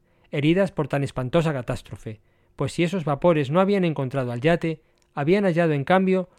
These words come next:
los restos del cuadro de popa caídos al mar después del choque con el steamer peruano Quito, choque del que, como hemos indicado antes, ni siquiera se dieron cuenta los tripulantes del steamer. En aquellos restos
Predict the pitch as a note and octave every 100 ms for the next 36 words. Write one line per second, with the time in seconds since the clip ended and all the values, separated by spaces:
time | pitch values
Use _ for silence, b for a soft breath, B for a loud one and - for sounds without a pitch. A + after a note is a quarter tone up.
0 | b _ C3+ C3 F3+ G3+ D#3 C#3+ E3 D#3+
1 | C#3 B2+ F3+ F#3 F#3 - C#3+ D3 C#3 B2+
2 | C3+ D#3 C#3 B2+ - D#3+ C#3+ A#2 A2 F3
3 | D#3+ E3 C#3+ C3 A#2 - D3+ C3+ C3 -
4 | B2+ B2+ C3 C3 - B2 - G#2+ _ _
5 | _ - G3 E3 C3+ B2+ - A#2 B2 -
6 | A#2 E3 G3 - D3+ C#3 D3 C#3+ C3+ F#3+
7 | F#3+ F#3+ - _ _ _ - D3+ - C3+
8 | F#3 F#3+ - C#3 F3 E3 C#3+ E3 D#3 D#3
9 | C#3+ - B2+ B2+ C#3 C3 A2 C3 A#2 -
10 | A#2 A2 - _ _ _ _ _ _ _
11 | D#3 C#3 F#3+ F#3+ C3+ E3 E3+ G3+ G3